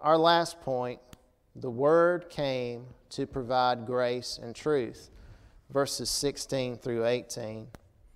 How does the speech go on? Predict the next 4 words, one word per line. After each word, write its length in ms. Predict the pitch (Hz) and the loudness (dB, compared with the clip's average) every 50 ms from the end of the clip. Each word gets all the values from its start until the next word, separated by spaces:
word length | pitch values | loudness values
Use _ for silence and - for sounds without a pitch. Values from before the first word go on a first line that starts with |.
| _ _ _ _ _ _ _ _ _ _ _ _ _ _ _ _ - | _ _ _ _ _ _ _ _ _ _ _ _ _ _ _ _ -6
"And 160 | 127 127 135 | -2 6 10
of 220 | 151 202 226 - | 10 10 10 8
his 200 | 220 214 196 - | 4 2 2 0
fullness 760 | - - - 208 214 214 180 143 131 131 131 - - - - | -4 -2 2 4 4 4 4 2 0 0 -2 -2 -6 -8 -12